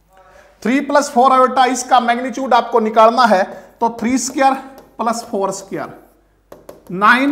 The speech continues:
प्लस सिक्सटीन is equal to twenty five का रूट फ़ाइव, ठीक है बच्चों, हो जाएगा, कर लोगे। तो बच्चों आगे चलते हैं।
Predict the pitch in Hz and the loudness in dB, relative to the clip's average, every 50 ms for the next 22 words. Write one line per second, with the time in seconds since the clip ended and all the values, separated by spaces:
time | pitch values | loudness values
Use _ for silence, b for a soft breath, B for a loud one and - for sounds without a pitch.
0 | 302 - - 233 233 226 233 - 220 220 - - - - 220 196 160 139 131 - | -4 -6 -6 -4 -4 -4 -4 -6 -8 -8 -8 -8 -6 -4 -4 -2 -4 -4 -8 -10
1 | - - - - _ _ _ _ _ _ _ _ _ _ _ - - - 220 226 | -14 -20 -20 -20 _ _ _ _ _ _ _ _ _ _ _ -16 -6 -4 -2 -2
2 | 214 247 247 247 247 240 233 240 247 262 254 - 226 220 226 233 226 240 247 226 | -2 -2 -2 -2 -2 -2 -2 -4 -6 -6 -4 -2 -2 -2 0 -2 -4 -4 -6 -6
3 | - - 202 180 170 151 139 139 139 - - - - - - - 220 220 214 214 | -4 -2 0 0 0 -2 -4 -8 -12 -16 -20 -20 -20 -20 -8 -4 -2 -2 0 -2
4 | 233 254 247 - - - - - - - - - - 202 185 170 160 143 - - | -2 -4 -6 -8 -12 -16 -18 -20 -20 -20 -10 -6 -4 -4 -2 -4 -4 -8 -12 -14
5 | - - _ _ _ - - - 190 196 262 214 226 226 - 233 233 240 - B | -20 -20 _ _ _ -18 -14 -14 -12 -12 -10 -10 -10 -10 -8 -8 -8 -8 -10 B
6 | B B B B B - 220 233 226 208 196 185 180 185 185 208 208 - - - | B B B B B 2 2 2 4 2 0 0 0 0 0 -2 -4 -4 -8 -18
7 | - - _ _ _ - - _ _ _ _ - 220 226 240 262 269 254 269 262 | -20 -20 _ _ _ -20 -20 _ _ _ _ 0 2 2 4 4 4 4 4 0
8 | 254 262 - - - _ _ _ _ _ _ _ _ _ _ _ _ _ _ _ | 0 -2 -8 -16 -20 _ _ _ _ _ _ _ _ _ _ _ _ _ _ _
9 | _ _ _ _ _ b b b b b b b b b - 254 285 240 - - | _ _ _ _ _ b b b b b b b b b -6 -6 -6 -6 -6 -6
10 | 320 285 - 220 214 240 240 277 285 - 247 220 214 - 226 214 202 208 247 | -6 0 4 4 4 6 4 2 -2 0 -2 -4 -4 -4 -6 -4 -4 -4 -6